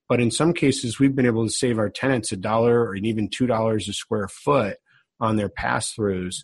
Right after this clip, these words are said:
And when it comes time for a lease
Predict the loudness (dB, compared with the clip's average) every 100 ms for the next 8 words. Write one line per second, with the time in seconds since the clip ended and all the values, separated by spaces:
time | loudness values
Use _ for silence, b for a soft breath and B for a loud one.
0 | _ b b -4 -2 0 -2 -4 -2 0
1 | 2 0 -4 -6 -2 0 2 2 2 2
2 | 2 4 4 2 -2